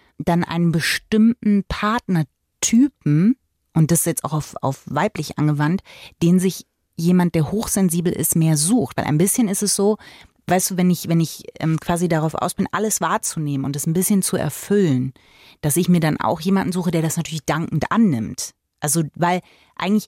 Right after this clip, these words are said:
in einer gesunden Beziehung würde ich ja vielleicht sagen, „Du, ähm, stopp“, also, ne, oder das, was du sagst, dein Mann respektiert einfach, du brauchst dann, das ist so ein, so ein fließendes ineinander übergehen. Aber ich kann mir auch vorstellen,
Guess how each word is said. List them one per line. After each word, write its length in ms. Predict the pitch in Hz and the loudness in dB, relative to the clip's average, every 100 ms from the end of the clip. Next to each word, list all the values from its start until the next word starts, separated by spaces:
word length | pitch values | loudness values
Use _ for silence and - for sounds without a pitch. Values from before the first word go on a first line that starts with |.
| _ - | _ -2
in 120 | 180 | 0
einer 100 | 160 | 0
gesunden 600 | 143 135 143 208 247 233 | -2 -4 2 4 4 2
Beziehung 400 | 226 - 226 226 | -2 -4 -2 0
würde 140 | 185 185 | 0 -2
ich 80 | |
ja 60 | 180 | -4
vielleicht 280 | - 170 - | -4 -6 -2
sagen, 240 | 165 165 | -2 0
„Du, 300 | 180 208 90 - _ - | 0 0 0 -8 _ 0
ähm, 320 | 151 139 131 | 2 2 0
stopp“, 460 | - 170 185 - _ _ | 0 -2 -4 -6 _ _
also, 380 | 151 143 147 139 _ _ | -4 0 0 -2 _ _
ne, 320 | - 170 196 196 - - | 0 2 2 -2 -16 -10
oder 140 | - 156 | -2 0
das, 160 | 151 180 | 0 0
was 140 | - | -2
du 140 | 196 | -2
sagst, 320 | 190 147 135 143 | -2 -2 -2 -2
dein 80 | |
Mann 180 | 143 151 | 0 0
respektiert 560 | 151 - 143 - 202 202 | -2 -4 -6 -2 0 0
einfach, 240 | 147 147 | 0 -4
du 100 | 160 | -4
brauchst 280 | 147 143 - | -4 -2 0
dann, 100 | 147 | -2
das 140 | 143 | 0
ist 160 | 156 - | -2 0
so 80 | 147 | 0
ein, 280 | 147 143 151 160 - | 0 2 2 0 -2
so 160 | 156 | -4
ein 80 | 156 | -4
fließendes 640 | - 202 226 - 160 139 | -2 2 2 2 -2 -2
ineinander 420 | - 151 151 143 - | 0 0 2 0 0
übergehen. 400 | 208 123 120 - - - - - | -2 -2 -6 -8 -12 -12 -12 -6
Aber 240 | 156 151 | -4 -2
ich 100 | 139 | -4
kann 180 | - 151 | -2 -2
mir 120 | - | 0
auch 160 | - - | -2 -4
vorstellen, 680 | - 143 - - 76 190 | -4 -4 -4 -4 -2 -2